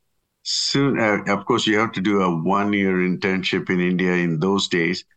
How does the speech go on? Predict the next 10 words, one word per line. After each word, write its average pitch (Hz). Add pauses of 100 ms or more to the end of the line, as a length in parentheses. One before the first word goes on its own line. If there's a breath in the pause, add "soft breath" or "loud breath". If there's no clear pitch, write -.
(180)
in 90
the 87
mid 87
eighties. 87 (360 loud breath)
But 98
then 123
I 107
moved 101
to 92
England, 90